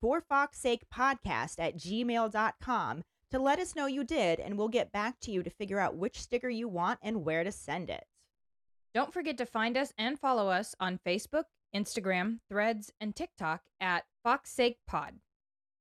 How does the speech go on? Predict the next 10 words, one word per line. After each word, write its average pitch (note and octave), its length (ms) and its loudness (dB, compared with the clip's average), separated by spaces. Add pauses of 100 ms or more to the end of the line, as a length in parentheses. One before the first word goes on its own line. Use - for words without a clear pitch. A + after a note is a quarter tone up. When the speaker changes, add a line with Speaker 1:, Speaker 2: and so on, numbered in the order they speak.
(200)
Speaker 2:
Following C4 400 2
us D#4+ 180 0
on C4+ 180 2
Podbean F#3+ 680 0
at F3 240 -6
foxsakepod G3+ 880 2
dot E3 240 0 (100)
podbean A3 720 0
dot F#3 340 2
com F#3 460 0